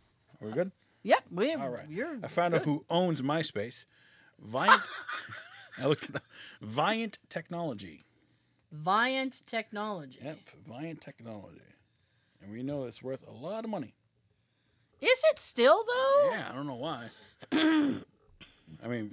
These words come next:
Speaker 1: Facebook's wor-, worth more, but, I mean, MySpace is still worth a decent amount of money.
Speaker 2: You know what? Somebody's hanging out on there. Somebody should.
Speaker 1: It's Tom.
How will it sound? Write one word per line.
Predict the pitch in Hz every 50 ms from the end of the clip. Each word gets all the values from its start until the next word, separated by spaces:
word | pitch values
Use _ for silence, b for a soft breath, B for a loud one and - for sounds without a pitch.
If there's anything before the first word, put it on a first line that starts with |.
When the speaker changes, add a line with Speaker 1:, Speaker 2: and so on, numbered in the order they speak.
| - 147 139
Speaker 1:
Facebook's | 147 185 220 233 - 233 190 - -
wor-, | 160 143
worth | 127 147 143 131 -
more, | 156 180 185 160 139
but, | 123 117 113 107 - -
I | 135
mean, | 131 123 120 117
MySpace | 131 139 127 - 147 135 - -
is | -
still | - - 147 139 131 123 120 110 - - - - - - - -
worth | - 131 -
a | 107
decent | 110 123 120 - 117
amount | 117 113 101
of | 147
money. | 277 294 - - - - _ _ _ _ _ _ _ _ _ b b b b b b _ 190
Speaker 2:
You | 214 262
know | 311 330 339
what? | 359 381 370 370
Somebody's | - - 320 359 403 466 370 247 196 -
hanging | 208 196 196 190 180 175
out | 175 175 170 170
on | 165 165 160
there. | 165 165 165 180 180 - _ _ _ _ _ _ _ _ _ _ _ _ _ _
Somebody | - - 233 349 403 302 202 160 143
should. | - - 147 131 127 135 - _ _ _ _ _ _ _ _ _ _ _ _ -
Speaker 1:
It's | - - -
Tom. | - - 131 123 120 117 107